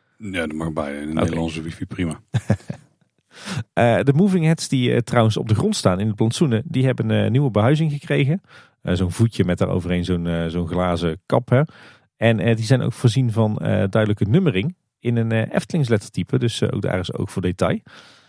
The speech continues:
Speaker 2: En ook alle, alle hekwerken, alle balustrades rond de vijver aan de verschillende vlonters, die, eh, zijn, eh, inmiddels allemaal vernieuwd. Met houten staanders en daarin, eh, ja, ijzeren spijlen. Ja, en verder is, eh, is Aquanura dus, eh, dus weer gewoon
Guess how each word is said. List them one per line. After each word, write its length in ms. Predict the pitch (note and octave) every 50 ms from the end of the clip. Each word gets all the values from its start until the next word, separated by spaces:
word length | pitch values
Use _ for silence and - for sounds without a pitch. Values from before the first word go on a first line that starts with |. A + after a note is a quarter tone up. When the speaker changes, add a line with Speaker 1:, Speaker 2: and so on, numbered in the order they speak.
| _ _ _ _ -
Speaker 2:
En 120 | - A2+
ook 160 | - G#2 -
alle, 440 | - - A#2 A2+ A2 G#2+ G#2 G#2 G2
alle 220 | - G2+ G2 F#2+
hekwerken, 560 | E2+ F#2+ G#2+ - - G#2+ G2 G2 - G2 G2 G2
alle 160 | G2 G2 F#2+
balustrades 640 | E2+ F#2+ F#2+ F#2+ - - - G#2+ G2+ F#2+ F#2 F2
rond 220 | F2+ F2 G2+ G2+ G#2
de 80 | G#2
vijver 360 | F#2 G2 F#2 F#2 F#2+ F2+ F#2+
aan 140 | - - -
de 60 | A2
verschillende 300 | G2+ - - B2 A2 G#2
vlonters, 420 | F2+ G#2 C3+ E3 F3+ G3+ - - -
die, 200 | - C#3 C#3+ -
eh, 300 | - A2+ A#2 A2+ A2+ A2+
zijn, 320 | A2 C3 A#2+ A#2+ A2+ A2+
eh, 280 | - A2+ G#2+ G#2 G2+ G2 G2 - - - - _ _ _
inmiddels 360 | - A2+ A2 A2 G#2 G#2 - - _
allemaal 340 | - B2+ C3+ B2+ A#2 G#2+ G2+
vernieuwd. 420 | G2+ G2+ A#2+ E3+ G3 - - - _
Met 200 | - - - A2+
houten 280 | - - G2+ G#2+ G2+ G2+
staanders 420 | - - G#2 F#2+ F#2+ F#2+ F#2+ -
en 120 | - - -
daarin, 320 | F2 E2 E2+ E2+ D#2+ D#2+
eh, 220 | E2 D#2 D#2 D#2+ F2 - _ _ _ _ -
ja, 140 | - - -
ijzeren 360 | - A#2+ B2 G#2+ G2 G2 F2+
spijlen. 400 | - - - C3+ G3 G#3+ E3 - _ _ _ _ _ _ _ _ _ _ _ _ _ _ _ _ _ _ _ _ -
Ja, 80 | D3+ B2
en 100 | C3 C#3
verder 220 | C#3 E3 C#3 A#2+
is, 220 | A#2+ A#2+ - - -
eh, 100 | G#2+ -
is 120 | A#2+ A2
Aquanura 580 | - - A2+ G#2+ - G#2+ A2 A2+ A2 G2+ F#2+ F#2
dus, 260 | F2 F2+ F2+ - -
eh, 160 | G2+ F2+ E2+
dus 160 | - G2 G2 F#2+
weer 220 | G2+ F#2 F2 E2+
gewoon 280 | - G2+ F2+ E2 -